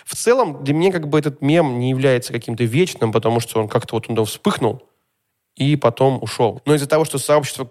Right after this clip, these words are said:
«Как я встретил столбняк» очень популярно ВКонтакте,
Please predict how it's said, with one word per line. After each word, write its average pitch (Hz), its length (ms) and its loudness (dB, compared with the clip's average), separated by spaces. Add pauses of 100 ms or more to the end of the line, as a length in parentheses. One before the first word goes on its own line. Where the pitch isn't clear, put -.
(140)
«Как 135 380 0
я 127 160 0
встретил 127 340 -4
столбняк» 117 460 -2
очень 117 160 -6
популярно 110 380 0
ВКонтакте, 151 560 -2